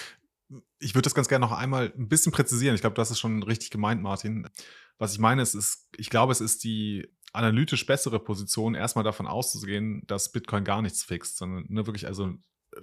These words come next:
Level Playing Field, Tabula Rasa und dann schauen wir, dann, dann analysieren wir von diesem Punkt aus. Die Gefahr ist halt immer, wenn du, ne, so, so eine Grundeinstellung hast, so Bitcoin fixt Geld, Bitcoin fixt alles, ne, dass du eventuell,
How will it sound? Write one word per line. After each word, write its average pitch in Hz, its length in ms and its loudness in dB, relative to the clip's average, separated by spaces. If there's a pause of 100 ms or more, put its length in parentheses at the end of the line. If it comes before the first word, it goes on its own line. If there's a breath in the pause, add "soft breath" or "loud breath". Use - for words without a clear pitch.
(400)
Level 117 240 6
Playing 127 280 4
Field, 151 300 2
Tabula 113 320 6
Rasa 120 380 6
und 117 100 0
dann 101 140 -4
schauen 110 200 2
wir, 113 360 0
dann, - 180 -8
dann 107 260 -2
analysieren 113 600 6
wir 123 100 6
von 107 220 2
diesem 120 240 -2
Punkt 120 240 -4
aus. 87 320 -6 (520 loud breath)
Die 107 60 -6
Gefahr 113 400 8
ist 120 100 6
halt 117 140 4
immer, 117 240 4
wenn 107 160 4
du, 104 420 -2
ne, 117 140 0
so, 110 220 2
so 107 80 2
eine 104 80 2
Grundeinstellung 110 640 2
hast, 107 180 2
so 110 80 -2
Bitcoin 113 420 0
fixt - 380 -2
Geld, 107 300 2
Bitcoin 107 340 -2
fixt - 420 -4
alles, 110 460 0 (340 soft breath)
ne, 120 120 2
dass 110 160 2
du 117 100 0
eventuell, 110 800 4